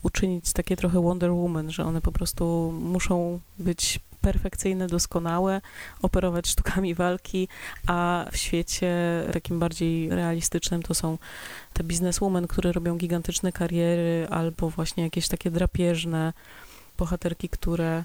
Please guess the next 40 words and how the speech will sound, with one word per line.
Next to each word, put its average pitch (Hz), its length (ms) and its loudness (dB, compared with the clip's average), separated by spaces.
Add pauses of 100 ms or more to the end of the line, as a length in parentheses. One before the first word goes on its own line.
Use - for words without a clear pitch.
(100)
no 175 240 -4
właśnie, 165 260 -4
świetnie 190 360 0
wyglądają, 180 1000 2
radzą 180 260 2
sobie 175 240 0
ze 170 120 0
wszystkim. 175 600 -2 (600)
Natomiast 226 540 0
ten 214 180 0
kolejny 311 360 2
odcinek 180 580 0
i, 175 320 0
i 170 60 -4
ta 185 140 0
rzeczywistość, 185 480 0
którą 185 220 0
pokazujemy 180 560 0
teraz, 208 260 2
to 226 100 0
jest 214 140 0
właśnie 220 260 0
już 214 160 0
takie 220 240 0
dopuszczenie 226 800 0
bardzo 214 460 0
różnych 196 380 0
postaci - 400 -2
kobiecych, 160 540 -2
także 196 460 0 (640)
tych, - 460 0
e, 175 160 0
idealnych 175 640 0
i 175 40 -4
perfekcyjnych, 185 760 0
ale 214 140 2
także 214 300 -2
tych - 180 -4
bardziej 208 320 2
realistycznych, 190 920 -2